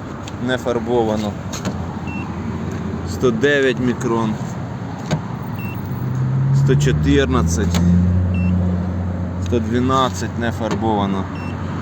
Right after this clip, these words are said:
Сто чотирнадцять. Дев'яносто чотири. Сто два. Все ідеально.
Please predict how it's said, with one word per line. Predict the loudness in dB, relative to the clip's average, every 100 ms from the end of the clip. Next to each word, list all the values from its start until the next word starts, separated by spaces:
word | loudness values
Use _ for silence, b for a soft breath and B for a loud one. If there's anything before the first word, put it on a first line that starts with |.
| -4 -4 -4 -6 -6 -6 -6
Сто | 0 0
чотирнадцять. | 2 0 2 2 2 0 0 -2 -2 -2 -4 -4 -4 -4 -4 -6 -4 -4 -4 -6 -8 -6 -6 -6 -6 -6 -6 -6 -6 -8 -8 -6 0
Дев'яносто | 2 2 2 0 -2 -4
чотири. | -4 -6 0 2 4 4 2 0 -4 -4 -4 -6 -8 -8 -6 -6 -6 -6 -6 -6 -6 -6 -4
Сто | -2 0
два. | 0 2 2 4 2 0 -4 -8 -10 -10 -10 -10 -8 -8 -10 -10 -8
Все | -6 0
ідеально. | 2 2 2 4 4 4 2 -2